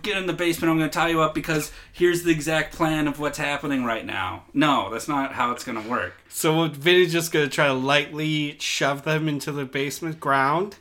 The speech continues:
Speaker 1: That's how much force he wants to use is up to Vinny.
Speaker 2: What?
Speaker 1: Yeah.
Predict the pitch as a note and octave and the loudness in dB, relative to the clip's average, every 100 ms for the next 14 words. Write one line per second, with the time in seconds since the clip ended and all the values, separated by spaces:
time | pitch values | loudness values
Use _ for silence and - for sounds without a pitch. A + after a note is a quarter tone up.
0 | - E3 F3 - - - - D#3+ F#3 E3+ | -4 -2 0 -4 -10 -6 0 2 0 -2
1 | F3 E3+ D#3+ D#3+ D3+ D3+ D3 C#3 B2 - | 0 0 0 -2 -2 -4 -4 -4 -10 -10
2 | - C3 - C3 A#2 F#2 F2+ F2+ E3 B3 | -6 -6 -6 -6 -6 -6 -10 -6 2 2
3 | D4+ - - - F#3 G3 G2+ | 2 -4 -8 -12 -8 -6 -6